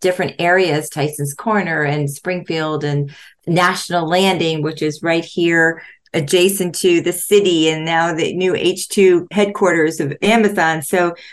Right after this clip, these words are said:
we are tying everyone in together, and those people out in Virginia are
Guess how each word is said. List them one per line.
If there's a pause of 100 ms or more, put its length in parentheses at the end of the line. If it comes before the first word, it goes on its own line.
(160)
we
are
tying
everyone
in
together,
and (360)
those
people
out
in
Virginia
are